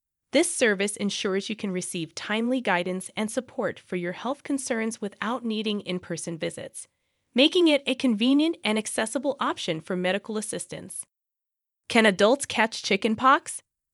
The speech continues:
It is common for most individuals to contract the chickenpox virus during their childhood years.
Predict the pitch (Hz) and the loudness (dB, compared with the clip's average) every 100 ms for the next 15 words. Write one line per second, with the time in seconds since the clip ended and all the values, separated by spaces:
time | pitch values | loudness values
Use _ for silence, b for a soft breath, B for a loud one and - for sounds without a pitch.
0 | _ _ - 247 330 - 262 320 294 196 | _ _ 2 6 6 2 4 4 6 2
1 | 208 190 196 294 - 254 240 220 254 220 | 2 2 4 4 2 2 2 2 0 0
2 | 170 196 - 220 214 - 220 254 - 185 | 0 -2 -6 -4 -4 0 2 0 -2 -6
3 | - 262 294 262 262 - 202 156 160 196 | -2 0 0 0 -2 0 0 0 -2 -6
4 | - 185 175 180 190 - 185 185 - 175 | -6 -2 -2 -2 -4 -2 0 -2 -4 -8
5 | 160 143 147 - | -8 -10 -12 -16